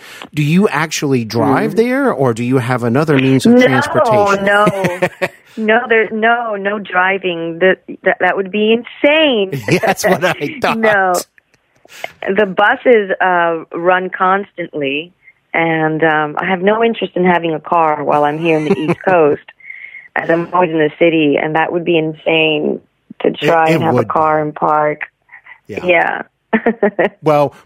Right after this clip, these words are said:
Speaker 1: my one week in New York City was many years ago during an acting competition, and I have to tell you that the lo-, the more I was there, the more I told myself, "You know, I, I just don't think I would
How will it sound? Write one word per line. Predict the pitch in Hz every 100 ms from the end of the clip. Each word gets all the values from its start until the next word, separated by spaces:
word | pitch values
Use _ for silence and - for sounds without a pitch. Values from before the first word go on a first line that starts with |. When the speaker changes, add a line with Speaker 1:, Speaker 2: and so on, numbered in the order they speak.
| 139
Speaker 1:
my | 139 139 139 _
one | - 120 151 196
week | 170 175 170
in | 143 127 113 - _ -
New | 127
York | 127 123 120
City | - 131 131
was | 113 107 -
many | 120 143 156 139
years | 123 117
ago | 117 120 120
during | 113 113 110 110 120 -
an | 113 113
acting | 123 - 127
competition, | 123 117 123 180 - 123 - 95 117 180 _ _ - - - _ _ -
and | 127 120 117 113 113 -
I | - 120
have | 120 139 -
to | 180
tell | 156 135
you | 123 139
that | 127 117 110 110 - - _ _ _ - _ _
the | - 117
lo-, | 123 139
the | 127
more | 127 139 151
I | 156
was | 175 -
there, | 143 131 135
the |
more | 120 123 135
I | 131 123
told | - 147 139
myself, | 127 - 135 123 -
"You | 165
know, | 226 233 208
I, | 165 180
I | 190
just | 202 214
don't | 214
think | 190 180
I | 151
would | 135